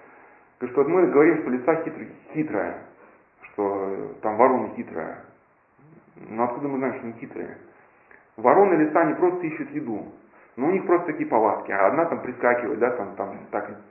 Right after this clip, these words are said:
смешно на лапках, другая там оглядывается. Но это мы, люди, когда мы оглядываемся,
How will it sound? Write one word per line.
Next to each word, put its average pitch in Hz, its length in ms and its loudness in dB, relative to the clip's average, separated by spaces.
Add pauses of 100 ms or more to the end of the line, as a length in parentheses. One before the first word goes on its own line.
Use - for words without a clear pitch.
(220)
смешно 117 300 -6
на 110 140 -2
лапках, 101 340 2 (400)
другая 139 320 2
там 113 160 0
оглядывается. 110 680 0 (580)
Но 143 80 0
это 151 160 2
мы, 185 140 6
люди, 131 240 4
когда 120 360 4
мы 131 180 2
оглядываемся, 139 600 2